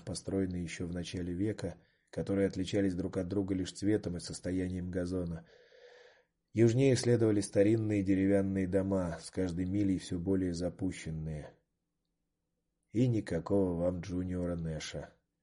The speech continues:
За рулем попадавшихся нам белых седанов сидели либо женщины, либо какие-то пижоны. На подъезде к перекрестку Санта-Барбара и Вермонт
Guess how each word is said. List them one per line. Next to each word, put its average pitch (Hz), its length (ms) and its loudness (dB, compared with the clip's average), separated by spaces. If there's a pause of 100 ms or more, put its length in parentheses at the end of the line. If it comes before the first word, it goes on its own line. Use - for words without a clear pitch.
(1160)
За 95 200 -2
рулем 117 320 6
попадавшихся 101 720 0
нам 92 200 -2
белых 95 280 2
седанов 101 500 0
сидели 92 380 0
либо 90 280 0
женщины, 104 500 -4
либо 98 220 0
какие-то 90 400 -4
пижоны. 82 680 -4 (1700)
На 95 140 -2
подъезде 104 480 2
к - 80 -10
перекрестку 101 580 0
Санта-Барбара 98 800 2
и 98 180 -2
Вермонт 107 540 0